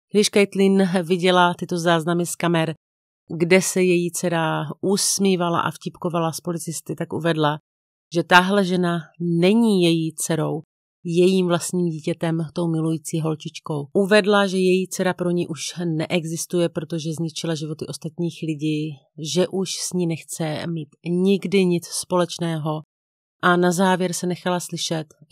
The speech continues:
že také doufá, že se její dcera nikdy nedostane ven, protože je to zrůda bez výčitek svědomí,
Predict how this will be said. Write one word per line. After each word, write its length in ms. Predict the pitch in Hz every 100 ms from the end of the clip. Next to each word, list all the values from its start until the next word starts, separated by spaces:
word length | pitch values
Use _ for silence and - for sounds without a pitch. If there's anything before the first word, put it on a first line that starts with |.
| 156
že 100 | 180
také 440 | 185 175 185 175
doufá, 580 | 160 165 156 - 151 151 - -
že 100 | 180
se 160 | 190 185
její 260 | 180 175 170
dcera 460 | - 175 170 165 -
nikdy 800 | 185 196 202 180 180 196 196 170
nedostane 640 | 175 160 160 - 175 170
ven, 280 | 165 160 160 _ _ _ _
protože 360 | 180 175 170
je 60 | 175
to 140 | 175
zrůda 440 | 156 170 160 160 160 -
bez 260 | 165 170 156
výčitek 480 | 151 151 147 165 -
svědomí, 540 | - 156 160 160 160